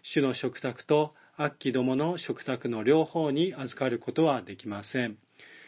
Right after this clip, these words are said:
私たちは一つのパンから食べ、一つの杯から飲みます。これには相互の交わりの意味があります。私たちがこの交わりを持つことができるのは、主の体と主の血のゆえです。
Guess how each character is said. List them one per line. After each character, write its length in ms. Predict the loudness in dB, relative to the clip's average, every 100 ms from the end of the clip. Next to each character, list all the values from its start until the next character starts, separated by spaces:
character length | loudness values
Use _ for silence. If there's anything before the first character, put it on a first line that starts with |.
| -18 -8
私 320 | 0 0 2
た 120 | -4
ち 120 | 0
は 240 | 4 4 2
一 240 | 0 0
つ 140 | 0 -2
の 100 | -4
パ 220 | -2 -2
ン 80 | 0
か 120 | 0
ら 100 | 0
食 180 | 0 0
べ、 200 | 0 -2 -14 -20
一 200 | 2 4
つ 120 | 4 2
の 160 | 0
杯 520 | -2 -2 -2 -2 -6
か 120 | 2 2
ら 100 | 2
飲 180 | -2
み 120 | -6 -4
ま 140 | -4
す。 280 | 0 0 -2 _ -20 -20 -10
こ 120 | 2
れ 120 | 4
に 140 | 4 4
は 260 | 2 0
相 280 | 0 6 6
互 140 | 6 2
の 160 | 2
交 300 | 2 0 2
わ 80 | 2
り 100 | 4
の 220 | 2 2
意 120 | 0
味 140 | 0 2
が 240 | 2 0
あ 60 | -4
り 120 | -8
ま 140 | -6 -6
す。 260 | -4 -6 -6 -20 -20 -10
私 300 | 0 0 0
た 120 | -4
ち 140 | -6 -6
が 120 | -6
こ 120 | -2
の 80 | 0
交 280 | 2 2 2
わ 100 | 2
り 140 | 4
を 140 | 2 2
持 160 | -2
つ 100 | -6
こ 140 | -8 -4
と 120 | 2
が 160 | 2
で 120 | 2 0
き 120 | 0
る 100 | 0
の 160 | -2
は、 220 | 0 0 -2 -20 -8 2
主 60 | 2
の 140 | 2
体 380 | 0 0 0 -2
と 240 | 0 0
主 220 | -2 0
の 120 | 0 0
血 160 | 0
の 140 | 0 2
ゆ 180 | 0 -2
え 60 |
で 140 | -2 -2
す。 280 | 0 -2